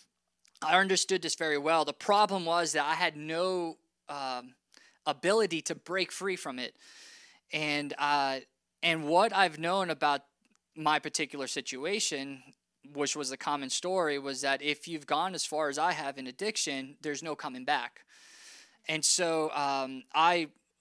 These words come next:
was super just messed up, and emotionally, I was just a mess. And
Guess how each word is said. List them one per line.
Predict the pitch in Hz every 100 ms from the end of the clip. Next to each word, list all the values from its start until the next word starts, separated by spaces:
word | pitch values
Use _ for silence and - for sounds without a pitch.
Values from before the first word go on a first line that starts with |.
| _ _
was | 165 165
super | - - 220 220 190 165 156 - _ _ _ - - _ -
just | 180 160
messed | 156 160 165 -
up, | 156 156 151
and |
emotionally, | 131 139 160 - 170 156 147
I | 143
was | 151
just | 156 139 -
a | 139
mess. | 135 139 127 - - -
And | 143 139 139